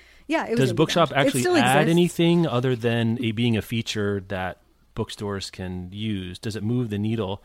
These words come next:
Speaker 2: I don't know what to do with the seventy-eight percent of people used to buy their books on Amazon. Do I believe that? I, I, I,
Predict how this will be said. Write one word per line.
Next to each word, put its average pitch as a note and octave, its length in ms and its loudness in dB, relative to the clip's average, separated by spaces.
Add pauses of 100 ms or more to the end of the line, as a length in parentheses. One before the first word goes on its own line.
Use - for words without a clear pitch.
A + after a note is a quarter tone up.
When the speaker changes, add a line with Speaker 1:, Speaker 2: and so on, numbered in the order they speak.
(260)
Speaker 2:
I C3 80 -6
don't E3+ 80 0
know - 40 0
what D3 80 -4
to C3+ 60 -8
do C3+ 100 -4
with D3 120 -4
the A2 80 -6
seventy-eight A2 440 -4
percent G#2+ 240 -8
of G2 60 -8
people G#2+ 240 -12
used G2+ 180 -10
to G#2+ 60 -14
buy F#2 160 -8
their F#2+ 100 -10
books F#2 260 -14
on G2 100 -14
Amazon. F2+ 560 -14 (160)
Do G2 120 -8
I F2 60 -10
believe G#2 340 -8
that? E2+ 280 -6 (100)
I, - 40 -20
I, - 360 -20
I, - 40 -20